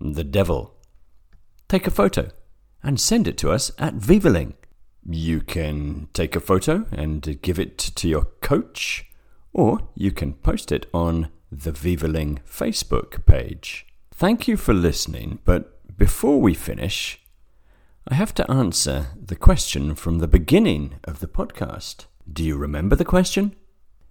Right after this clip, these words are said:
Americans spend a lot of money on candy for Halloween, but how much will they spend this year? Ten million?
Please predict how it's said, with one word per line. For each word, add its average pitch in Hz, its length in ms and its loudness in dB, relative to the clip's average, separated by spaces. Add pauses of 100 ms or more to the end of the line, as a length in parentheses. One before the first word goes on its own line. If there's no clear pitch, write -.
(100)
Americans 175 760 2
spend 92 400 -2
a 82 60 -4
lot 78 380 -4
of 80 120 -8
money 78 400 -6
on 71 360 -6
candy 117 540 0
for - 200 -10
Halloween, 101 760 0 (840)
but 90 140 0
how 98 220 -2
much 208 380 -4
will 87 120 0
they 80 160 0
spend 73 360 -6
this 71 260 -8
year? 87 260 -6 (920)
Ten - 300 -6
million? 73 380 -6